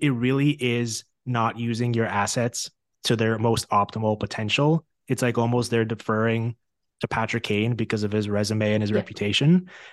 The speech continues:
Speaker 1: And part of what makes Zibanejad so special is the fact that he can beat goalies cleanly from further out, right? And, and so when you're putting him in the middle there,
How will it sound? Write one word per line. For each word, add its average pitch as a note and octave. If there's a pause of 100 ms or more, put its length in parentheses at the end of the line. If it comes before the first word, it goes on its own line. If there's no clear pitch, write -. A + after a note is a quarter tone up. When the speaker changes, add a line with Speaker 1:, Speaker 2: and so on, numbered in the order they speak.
(120)
Speaker 1:
And B2 (960)
part F#3
of F#3+
what G#3
makes G3+
Zibanejad C#3
so B2
special G#2+
is A#2
the B2
fact A#2
that A#2
he A#2
can A2 (180)
beat A#2+
goalies A#2
cleanly A#2 (320)
from A#2+
further A#2+
out, A2+ (160)
right? A2 (140)
And, B2
and B2+
so A#2 (360)
when C3+
you're C3
putting E3+
him D#3+
in C#3
the B2
middle C3
there, G2+